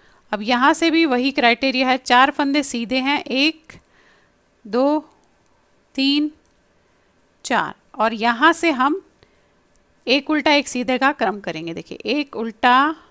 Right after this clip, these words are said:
एक सीधा, एक उल्टा, एक सीधा,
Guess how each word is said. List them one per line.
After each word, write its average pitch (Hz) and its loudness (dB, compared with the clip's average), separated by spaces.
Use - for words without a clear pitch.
एक 254 0
सीधा, 262 0
एक 247 -6
उल्टा, 254 0
एक 240 -4
सीधा, 254 0